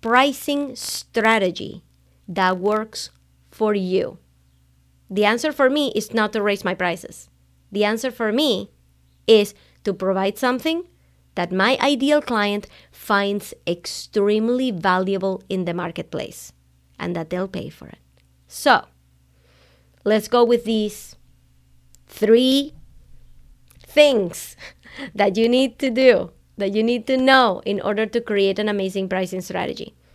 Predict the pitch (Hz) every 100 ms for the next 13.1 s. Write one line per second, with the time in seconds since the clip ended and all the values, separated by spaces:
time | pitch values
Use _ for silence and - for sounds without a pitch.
0 | - - _ _ _ _ _ _ _ _
1 | - 202 202 202 202 202 - - - _
2 | - 208 220 220 240 233 220 214 175 180
3 | _ _ _ _ _ _ _ - 190 185
4 | 202 208 208 220 214 202 240 247 226 202
5 | 208 - - _ _ _ _ _ _ -
6 | 175 180 175 202 196 269 262 175 - -
7 | _ _ _ _ _ _ 185 190 190 240
8 | 240 247 254 262 277 277 269 202 208 214
9 | _ _ _ _ _ _ _ _ - 196
10 | 180 190 226 247 247 247 247 247 240 240
11 | 254 262 269 233 208 - 196 196 208 233
12 | 262 254 262 262 233 240 254 254 240 247